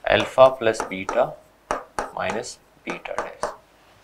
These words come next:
इसमें से इसको minus करना है, तो सी ज़ीरो वाला टर्म उठ जाएगा, सी वन वाला term देखो, सेवन सी one, root to the power six,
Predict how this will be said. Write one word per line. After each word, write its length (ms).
इसमें 320
से 120
इसको 240
minus 340
करना 300
है, 160
तो 60
सी 240
ज़ीरो 240
वाला 200
टर्म 220
उठ 120
जाएगा, 320
सी 200
वन 160
वाला 260
term 280
देखो, 260
सेवन 440
सी 320
one, 220
root 160
to 140
the 100
power 260
six, 440